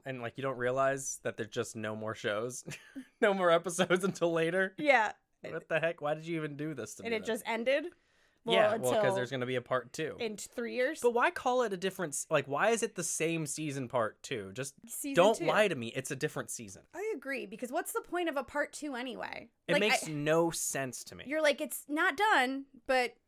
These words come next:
Speaker 2: it's
Speaker 1: 'Cause
Speaker 2: also"
Speaker 1: it sounds very lazy.
Speaker 2: <laughs>
Speaker 1: It just sounds like they stopped. Like
Speaker 2: <laughs> Well, this is Adults Talking Anime Plus episode part two. <laughs>
Speaker 1: Yeah, could you? <laughs> Yeah, this, it, this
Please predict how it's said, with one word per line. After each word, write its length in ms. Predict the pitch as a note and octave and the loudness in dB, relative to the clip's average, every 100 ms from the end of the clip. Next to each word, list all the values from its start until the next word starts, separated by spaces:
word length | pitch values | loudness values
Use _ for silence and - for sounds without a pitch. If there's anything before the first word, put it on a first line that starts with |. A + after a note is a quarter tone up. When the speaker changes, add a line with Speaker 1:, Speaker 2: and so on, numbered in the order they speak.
| _ _ _ | _ _ _
Speaker 2:
it's 140 | - E4+ | -2 2
Speaker 1:
'Cause 80 | C#4 | 2
Speaker 2:
also" 200 | - B3+ | 2 2
Speaker 1:
it 20 | |
sounds 220 | A#3+ G#3 | 2 2
very 300 | F3+ F3 F#3 | -2 -2 -2
lazy. 560 | D3+ A#2+ G#2+ - - - | -4 -6 -6 -12 -20 -2
Speaker 2:
<laughs> 640 | F4 - - - - - - | -2 -2 -8 -12 -14 -20 -8
Speaker 1:
It 60 | D#3 | 0
just 200 | G#3 - | 0 6
sounds 400 | F3 E3+ D#3+ D#3 | 6 6 2 -2
like 180 | C#3 | -2
they 140 | - C3 | -2 -6
stopped. 640 | - - A2 G2+ - - - | -6 -8 -8 -10 -18 -20 -2
Like 280 | C#3 B2+ - A#4+ - _ _ | 0 0 -2 -10 -10 _ _
Speaker 2:
<laughs> 0 | D#4 - _ G#4+ A4 G#4+ | -8 -8 _ -8 -8 -8
Well, 80 | - | -8
this 160 | A3+ D4 | -6 -6
is 140 | C#4 | -6
Adults 360 | A3 G3+ G3 A#3+ | -4 -4 -4 -4
Talking 520 | B3+ - - B3+ A#3 | -6 -6 -10 -6 -4
Anime 360 | G#3 G3+ G3 F#3+ | -4 -6 -6 -8
Plus 280 | G3+ F#3 - | -6 -8 -8
episode 500 | F#3+ - - F#3 - A3+ _ _ _ | -14 -14 -12 -12 -12 -16 _ _ _
part 220 | - - - | -16 -16 -14
two. 140 | - - | -4 -2
<laughs> 100 | F3+ | 2
Speaker 1:
Yeah, 340 | G#3+ G#3+ F3+ | 4 10 10
could 240 | G#4+ F3+ E3 | 10 6 4
you? 160 | A#3+ G#3 | 8 8
<laughs> 80 | A#4+ | 12
Yeah, 240 | B3+ F3+ | 12 12
this, 260 | F3+ A#3+ C4 - | 12 10 10 4
it, 160 | G#3 A3+ - E3 | 2 4 0 -2
this 360 | G3+ G#3 - A3+ | 2 2 2 -4